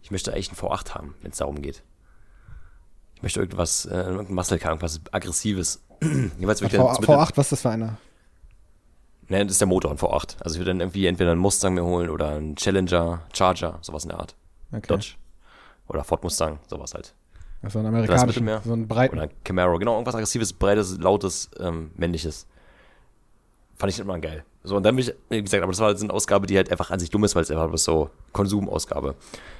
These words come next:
Speaker 2: Mhm.
Speaker 1: Aber dann würde ich mir überlegen, in dem Urlaub oder danach, was ich mit dem Geld anstelle, um irgendwie daraus mehr zu machen.
Speaker 2: Mhm.
Speaker 1: Weil ich hab mir das mal durchgerechnet, wenn du eine Million hast und du gibst, äh,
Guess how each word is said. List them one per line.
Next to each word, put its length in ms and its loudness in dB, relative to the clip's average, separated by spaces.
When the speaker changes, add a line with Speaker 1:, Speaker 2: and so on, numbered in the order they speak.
Speaker 2:
Mhm. 220 -6
Speaker 1:
Aber 160 2
dann 320 4
würde 140 4
ich 80 -4
mir 80 4
überlegen, 400 6
in 80 2
dem 120 2
Urlaub 260 4
oder 120 6
danach, 380 2
was 160 -2
ich 60 -10
mit 100 -8
dem 100 0
Geld 200 4
anstelle, 540 2
um 300 0
irgendwie 300 -2
daraus 280 0
mehr 200 2
zu 120 -8
machen. 280 -10
Speaker 2:
Mhm. 240 -6
Speaker 1:
Weil 60 0
ich 60 -2
hab 60 0
mir 60 -6
das 60 -6
mal 60 4
durchgerechnet, 460 0
wenn 80 0
du 60 4
eine 180 4
Million 280 4
hast 320 -4
und 160 -6
du 200 -2
gibst, 500 -2
äh, 40 -20